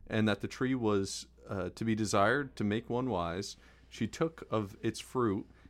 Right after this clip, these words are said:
and ate, and she also gave some to her husband who was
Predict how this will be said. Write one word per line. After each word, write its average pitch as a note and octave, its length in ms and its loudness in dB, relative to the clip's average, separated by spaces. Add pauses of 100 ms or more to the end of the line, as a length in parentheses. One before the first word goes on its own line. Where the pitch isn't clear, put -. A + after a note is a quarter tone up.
and G#2 220 0
ate, A2 340 0 (320)
and G#2+ 200 0
she C3 280 -2
also A#2 280 0
gave G#2 280 2
some G#2 360 0
to G#2 200 -2
her F#2 140 0
husband F2 680 -2
who G#2 100 2
was F#2 380 0